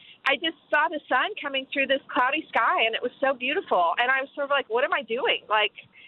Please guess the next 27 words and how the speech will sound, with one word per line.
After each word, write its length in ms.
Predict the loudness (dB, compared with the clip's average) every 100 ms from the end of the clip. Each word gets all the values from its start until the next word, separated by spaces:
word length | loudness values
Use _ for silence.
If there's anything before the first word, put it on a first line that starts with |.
| _ -2
I'm 120 | 0
in 80 | 0
a 60 |
car. 520 | 0 2 2 2 0 -4 _ _ _
It's 140 | -4
air 140 | -2 -2
conditioned. 640 | -2 -4 -4 -2 -6 -2
It's 180 | -2 -2
a 60 | -2
Texas 420 | 0 0 0 -4 0
summer 240 | 0 2
day. 440 | 2 2 2 0 -8 _ _ _ 0
And 260 | 0 2 0
I'm 140 | 0
going 220 | 0 0
to 60 | 0
a 40 |
grocery 380 | 0 0 0 -8
store 200 | -2 -2
where 120 | 0 2
there 180 | 2
are 20 | 0
refrigerated 600 | 0 -2 0 2 2 2
items." 440 | 2 0 -2 -4 -2
And, 340 | -2 -2 -6
you 120 | -2
know, 100 | 0